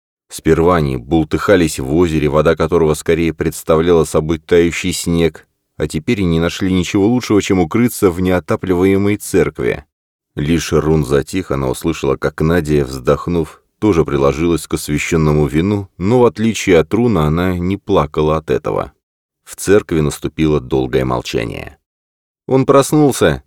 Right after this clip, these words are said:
наконец объявила Надя, снова обретя своё обычное спокойное и даже несколько безразличное состояние.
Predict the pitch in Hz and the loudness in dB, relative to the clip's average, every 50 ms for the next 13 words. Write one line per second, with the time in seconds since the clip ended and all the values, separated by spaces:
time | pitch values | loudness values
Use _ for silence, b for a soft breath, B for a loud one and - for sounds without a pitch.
0 | _ _ - 78 71 78 78 78 73 - 73 67 69 71 71 71 71 67 67 71 | _ _ -8 -4 0 0 0 0 0 -2 -4 -4 -2 -2 0 2 2 2 2 2
1 | 80 87 80 71 69 64 55 55 - - - 87 95 101 92 85 80 73 65 78 | 0 0 0 0 0 0 0 -2 -6 -6 -4 -2 0 2 2 2 2 2 0 -4
2 | 76 - 95 90 82 - - 78 78 78 76 71 73 82 - - - 90 85 82 | -2 0 0 0 0 0 0 2 4 4 2 2 -2 -4 -6 -4 -4 -2 -2 -2
3 | 78 - - 69 - - 101 107 107 101 92 87 85 78 110 113 104 95 104 104 | -2 -2 -4 -4 0 0 0 0 2 0 0 0 0 0 0 0 0 0 -2 -2
4 | 98 95 101 104 - - - 95 82 - 95 85 78 80 80 85 82 76 65 65 | 0 0 0 -2 -2 -2 -4 -4 -2 -2 -2 -2 -2 -2 0 0 0 0 0 -2
5 | 76 73 69 - 78 76 76 73 - 71 - - - 73 71 64 58 57 50 50 | -4 -4 -4 -4 -4 -4 -4 -4 -6 -8 -6 -2 0 0 2 0 -2 -4 -8 -10
6 | - - - | -10 -12 -14